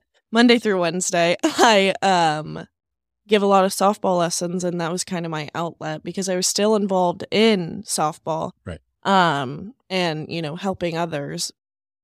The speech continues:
Speaker 1: And I actually was just telling one of my girls this, or my girl's mom this last night. I would much rather be coaching than playing.
Speaker 2: Yeah.
Speaker 1: And I know how, like, weird or bad or however you wanna describe it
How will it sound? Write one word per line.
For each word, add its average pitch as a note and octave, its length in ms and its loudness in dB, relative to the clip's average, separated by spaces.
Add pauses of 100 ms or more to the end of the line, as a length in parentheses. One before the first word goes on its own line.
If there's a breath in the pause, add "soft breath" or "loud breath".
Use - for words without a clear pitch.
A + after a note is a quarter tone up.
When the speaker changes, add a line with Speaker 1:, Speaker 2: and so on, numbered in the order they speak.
(240)
Speaker 1:
And G#3+ 160 0
I G#3 140 2
actually F#3 840 -2
was E3+ 220 -6
just E3 240 -2
telling D#3 420 -6
one D3 160 -6
of D#3 60 -6
my D3 120 -6
girls D3+ 380 -6
this, D#3 240 -6
or D#3+ 120 -4
my D#3 160 -6
girl's D#3 280 -6
mom E3 280 -6
this - 260 -6
last - 260 -6
night. F3+ 360 -2 (720)
I G#3 560 4 (420)
would F#3+ 260 4
much E3+ 380 -2
rather E3 380 -2
be E3 140 -4
coaching F3+ 760 -6 (560)
than F3 180 -2
playing. - 480 -6 (180)
Speaker 2:
Yeah. D#2 180 -18 (420)
Speaker 1:
And G#3+ 160 6
I G#3 120 4
know F#3+ 400 4
how, G3 340 -2
like, F3 280 -10
weird F3+ 680 -2
or F3+ 120 -2
bad E3+ 420 0
or E3 120 -2 (140)
however F#3 640 -2
you E3+ 200 -10
wanna E3 160 -10
describe F#3 460 -4
it E3+ 220 -6